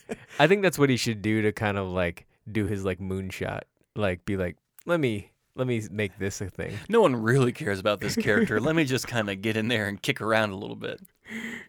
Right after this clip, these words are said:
Speaker 2: I think they're gonna give him a team book. I don't know what team. I, I, I wish it was Avengers. I think it'd be sweet. Jason Aaron's doing a pretty fun job right now. Whatever it is, it's gonna be successful. I mean, the guy can write a book, and people clamor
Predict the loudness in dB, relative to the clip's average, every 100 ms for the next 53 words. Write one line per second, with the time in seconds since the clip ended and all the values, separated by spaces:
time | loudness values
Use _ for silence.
0 | -2 2 2 2 0 0 -2 -6 -6 -8
1 | -12 -14 -20 _ _ -4 -2 -2 0 -2
2 | -2 -2 0 -2 -4 -8 _ _ -16 -8
3 | 0 2 2 0 -8 -4 0 4 6 6
4 | 6 4 4 2 2 -4 -10 -8 -2 -2
5 | -2 -4 -6 -6 -4 -4 -2 -2 -2 -2
6 | -4 -6 -10 _ -6 -6 -2 -2 0 0
7 | 0 -4 -4 -2 -2 -4 -8 _ _ _
8 | 4 6 8 8 6 4 0 -2 -2 -2
9 | 0 0 0 -4 -4 -6 -2 0 0 -2
10 | -4 -4 -4 -10 -10 -12 -12 -10 -10 -8
11 | -10 -6 -2 -2 -2 -6